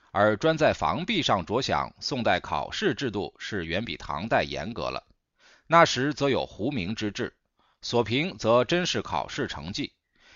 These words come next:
其实考试成绩只是一日之短长，故有主考官存心要录取他平日最得意的门生从学，而因是胡明寻觅不出该人之卷，而该人终于落地了。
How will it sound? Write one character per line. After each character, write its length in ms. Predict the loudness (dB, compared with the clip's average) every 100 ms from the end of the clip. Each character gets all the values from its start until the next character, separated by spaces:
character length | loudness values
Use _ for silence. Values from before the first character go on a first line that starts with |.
| _
其 180 | -2 0
实 280 | 4 4 2
考 340 | 4 2 2
试 240 | 2 0 0
成 260 | -2 -4
绩 260 | -2 -4 -4
只 160 | -6 -6
是 260 | -4 -4
一 220 | -6 -4 -4
日 280 | 0 -2
之 140 | -2 -4
短 240 | -4 -6
长， 300 | -2 -2 -2 -6 _ _ _ _
故 180 | 2 6
有 200 | 8 8
主 240 | 4 -2 2
考 200 | 4 6
官 280 | 6 6 2
存 360 | -2 0 0
心 240 | 0 0 6
要 180 | 6 6
录 200 | 4 -2
取 180 | -4
他 280 | 2 6 6
平 340 | 4 -2 -2 -2
日 160 | -2
最 260 | 0 2 2
得 240 | 0 0
意 240 | 0 -2 -2
的 240 | -2 -2
门 240 | -2 -2
生 180 | -2 -4
从 220 | -4 -6
学， 320 | -4 0 0 -2 _ _ _ 2
而 260 | 4 4
因 160 | 4 0
是 140 | 0
胡 240 | -4 -2 0
明 300 | 0 -2 -6
寻 280 | -12 -6 -2
觅 220 | 0 0 0
不 160 | -2
出 200 | -4 -2
该 140 | 0 0
人 200 | 0 -4
之 120 | -2
卷， 200 | -2 -2 _ _ _ 2
而 220 | 4 4
该 160 | 4 4
人 300 | 2 -2 -4
终 260 | -4 -2
于 160 | -4 -4
落 220 | -2 -2
地 160 | -2 -6
了。 160 | -6